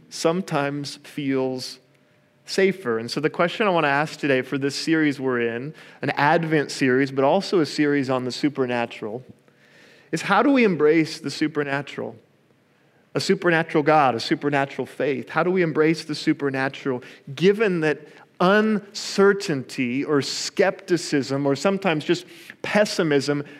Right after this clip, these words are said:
feels more natural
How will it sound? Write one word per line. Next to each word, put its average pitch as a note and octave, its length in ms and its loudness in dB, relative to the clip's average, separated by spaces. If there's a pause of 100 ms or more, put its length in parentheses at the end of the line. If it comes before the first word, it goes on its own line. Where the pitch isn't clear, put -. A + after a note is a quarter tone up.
feels D#3 1000 2 (180)
more E3 720 4 (260)
natural D#3 760 -2